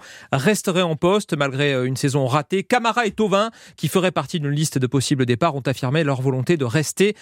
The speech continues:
à Marseille. À Saint-Étienne, Jean-Louis Gasset, euh, serait sur le départ. Enfin, Lyon a officialisé les arrivées de l'ancienne star du club, Juninho comme directeur sportif, et de Silvinho, autre Brésilien, comme entraîneur. Il a, euh, notamment joué à Barcelone ou à Arsenal, et il était jusqu'à présent l'adjoint du sélectionneur brésilien.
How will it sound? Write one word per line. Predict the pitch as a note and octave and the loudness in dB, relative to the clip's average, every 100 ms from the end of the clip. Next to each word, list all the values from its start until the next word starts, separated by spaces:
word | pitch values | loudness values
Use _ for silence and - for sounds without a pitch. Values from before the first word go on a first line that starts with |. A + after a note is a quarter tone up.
| - - | -16 -8
à | - | -2
Marseille. | F3 - - C#3 | -2 -2 -4 -4
À | D3 | -2
Saint-Étienne, | G#3+ G#3 G3+ F#3+ E3 | 0 0 2 0 2
Jean-Louis | G3 G#3+ G#3 | 0 2 2
Gasset, | F3+ F#3 - F3 D3+ - - - | 2 2 2 2 2 -6 -6 0
euh, | C3+ | 2
serait | - F#3 F#3 | 2 2 2
sur | - E3+ | 0 0
le | D#3 | 2
départ. | D3+ - G#3 G3+ | 2 2 2 0
Enfin, | F3 - D#3+ | -2 0 0
Lyon | D#3+ G3+ B3+ | 2 2 2
a | G3+ | 2
officialisé | F#3 F#3+ - D#3 C#3+ E3 | 0 0 0 0 2 2
les | D#3 | 2
arrivées | C3+ C3 B2+ D3+ | 0 0 0 2
de | |
l'ancienne | C3+ F3+ - D#3 | 2 2 0 -2
star | - C#3+ | 0 -2
du | B2+ | -2
club, | B2 D#3 E3+ | 0 0 2
Juninho | C#3+ G3 F3+ D#3+ | 2 2 2 2
comme | C#3 C3+ B2 | 0 -2 0
directeur | C3+ C3 D3 | 0 0 -4
sportif, | B2+ C3 A2+ A3 - - - | -4 -4 0 -2 -2 -12 -4
et | C#3+ | 0
de | D#3 | 2
Silvinho, | - C#4+ G#3 F#3+ G3 A3 | 4 2 2 4 4 4
autre | G#3+ A3 E3 | 2 0 0
Brésilien, | C#3+ C3+ C3+ D3+ G3 | -2 -2 -2 -2 0
comme | G3+ F#3+ | 0 0
entraîneur. | E3+ - B2 C3 F3+ | -2 -2 -2 0 -2
Il | C#3+ | 0
a, | C3+ C3 | 0 0
euh, | A#2 | -2
notamment | B2+ C3 C3+ | -2 0 -2
joué | B2 C#3+ | 0 0
à | |
Barcelone | B2+ - C#3+ E3+ F#3 | 0 -2 -2 0 0
ou | C3+ | 0
à | |
Arsenal, | C3+ - C3+ F3 F#3+ - - | 0 -2 0 -2 -4 -18 -2
et | F#3+ | 0
il | |
était | D#3 D#3 | 2 0
jusqu'à | D3 - C#3 | -2 -4 -4
présent | C3 C#3 | -2 -2
l'adjoint | D3 A#2+ D3+ F3+ - - - | -2 0 0 0 -6 -12 0
du | E3 | 2
sélectionneur | - C#3+ - C#3+ | 2 0 0 -4
brésilien. | C#3+ B2+ G#2 - | -2 -2 -4 -10